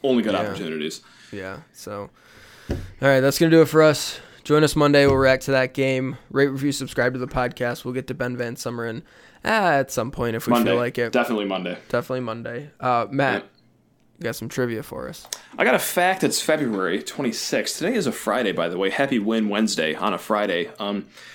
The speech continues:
Speaker 1: Will, your fact is that Caitlin, uh, Eveland slugged twenty-five career home runs, the fifth most in M S U softball history,
Speaker 2: Bang.
Speaker 1: from two thousand sixteen to two thousand nineteen.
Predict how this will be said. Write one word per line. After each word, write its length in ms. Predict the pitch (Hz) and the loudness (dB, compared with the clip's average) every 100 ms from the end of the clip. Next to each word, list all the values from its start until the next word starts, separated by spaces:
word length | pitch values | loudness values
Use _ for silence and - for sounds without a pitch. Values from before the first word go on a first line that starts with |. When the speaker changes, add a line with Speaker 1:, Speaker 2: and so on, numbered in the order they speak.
| - - - | -20 -16 -2
Speaker 1:
Will, 140 | 180 | 0
your 120 | 185 185 | 2 0
fact 300 | 190 180 175 | -2 -4 -2
is 80 | |
that 180 | 143 113 | -4 -4
Caitlin, 640 | - - 190 196 208 214 - | -4 0 0 2 0 0 0
uh, 320 | 143 131 127 151 | 2 2 2 2
Eveland 500 | 170 175 107 104 117 | 2 4 2 0 -2
slugged 520 | - 139 120 117 123 | -2 0 2 0 -4
twenty-five 540 | - 156 170 - 180 175 | -6 -4 -4 -2 -4 -4
career 320 | - 175 127 | -4 0 0
home 280 | 139 147 139 | 0 0 0
runs, 380 | 147 101 98 | -2 -2 -6
the 160 | - 123 | -4 -6
fifth 360 | 123 - 170 - | -4 -4 -4 -4
most 260 | 175 143 | -4 -2
in 100 | 127 | -2
M 120 | 113 127 | -2 -4
S 140 | 127 | -4
U 60 | 117 | -4
softball 440 | - 131 135 123 | -2 -2 -2 -2
history, 520 | 151 220 - 78 80 - - - | -2 -4 -4 -4 -6 -8 -20 -10
Speaker 2:
Bang. 160 | 117 113 | -8 -4
Speaker 1:
from 80 | 165 | -4
two 120 | 185 | -2
thousand 220 | 196 180 | -4 -4
sixteen 640 | - 190 - 202 175 147 - - _ - | -4 -4 -4 -4 -2 -4 -8 -20 _ -10
to 100 | - | -6
two 180 | - 151 | -2 -2
thousand 320 | 143 139 135 | 0 -4 -4
nineteen. 560 | 135 135 - 139 117 | -4 -4 -4 -4 -4